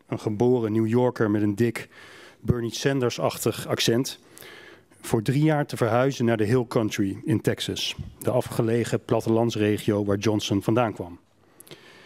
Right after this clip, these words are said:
Caro wilde weten hoe het er daar uitzag, hoe het er rook, hoe het leven er was. En hoe Johnson voortleefde in de herinnering van de mensen die met hem waren opgegroeid en met hem naar college waren gegaan.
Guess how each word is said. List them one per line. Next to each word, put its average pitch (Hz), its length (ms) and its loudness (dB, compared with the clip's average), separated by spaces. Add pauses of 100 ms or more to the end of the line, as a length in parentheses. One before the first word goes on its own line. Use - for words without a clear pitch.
(260)
Caro 139 440 2
wilde 113 280 2
weten 117 280 2
hoe 113 100 4
het - 80 -2
er 107 60 2
daar 110 140 2
uitzag, 135 540 0
hoe 110 120 2
het 104 80 -2
er 113 80 2
rook, 113 460 0 (280)
hoe 107 120 0
het 107 100 0
leven 117 300 2
er 98 100 -4
was. 82 340 -6 (920)
En 156 340 2
hoe 127 180 2
Johnson 117 460 0
voortleefde 107 640 0
in 113 140 2
de 107 60 4
herinnering 107 560 2
van 104 120 2
de 104 60 4
mensen 120 340 2
die 104 100 2
met 104 160 0
hem 107 160 2
waren 107 260 0
opgegroeid 107 540 -2
en 117 120 0
met 101 140 0
hem 113 140 2
naar 110 200 2
college 127 380 -2
waren 98 200 -2
gegaan. 90 400 -10